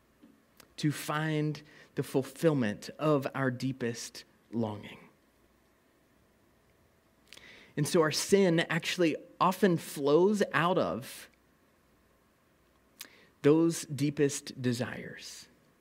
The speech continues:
the longing for those four S's, but often looking in other places.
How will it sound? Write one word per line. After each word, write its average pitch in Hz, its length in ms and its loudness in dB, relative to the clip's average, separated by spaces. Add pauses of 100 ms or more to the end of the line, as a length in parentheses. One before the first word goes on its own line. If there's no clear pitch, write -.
(260)
the 165 100 12
longing 156 500 4
for 143 220 2
those 165 320 8
four 170 600 6
S's, 117 920 -4 (1700)
but - 120 0
often 147 400 -2
looking 143 540 0
in 135 380 -2
other 127 520 -4 (160)
places. - 880 -12